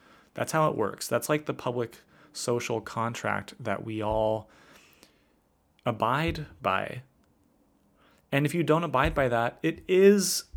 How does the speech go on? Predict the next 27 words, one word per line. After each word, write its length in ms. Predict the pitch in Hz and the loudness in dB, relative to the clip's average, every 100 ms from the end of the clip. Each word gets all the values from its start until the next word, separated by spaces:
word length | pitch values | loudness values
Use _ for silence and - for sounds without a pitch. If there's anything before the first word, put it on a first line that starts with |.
| - - | -14 -8
tantamount 640 | 170 165 165 143 139 - | -4 -2 0 2 2 0
to 80 | 147 | -6
crime, 600 | - 156 160 120 - 120 - _ _ | -6 -4 -2 -4 -6 -12 -16 _ _
quite 260 | - 131 - | 0 0 0
frankly. 520 | 110 104 127 143 151 - - - - | -4 -4 -4 -4 -6 -14 -20 -20 -8
You 120 | 135 | -2
know, 120 | 135 135 | 2 2
like, 240 | 127 - | 2 -2
crime 300 | - 147 160 | 0 2 2
is 100 | 156 | 0
such 200 | 151 - | -2 -2
this 120 | 120 | -6
bad 360 | 101 98 104 104 | -2 0 2 0
word. 360 | 98 98 92 | -2 0 0
Like, 180 | 95 - | -2 -6
we 80 | 113 | -8
can't 360 | 101 131 127 - | -6 -6 -6 -10
criminalize 680 | - 113 113 104 98 95 | -10 -6 -2 0 0 -2
the 80 | - | -6
houseless. 680 | - 101 98 - 113 - - | -6 -6 -6 -8 -10 -8 -10
It's 180 | 104 - | -10 -6
not 400 | 110 110 - - - - - - | -2 -2 -4 -10 -14 -20 -14 -10
a 60 | |
crime 580 | - - 113 110 101 101 | -8 -2 -2 0 -2 -4
to 100 | 104 | -6
be 360 | 104 101 101 101 - - - - - _ _ | -4 -2 -4 -8 -20 -20 -20 -20 -20 _ _
so 580 | - - 113 107 104 | -4 0 2 2 0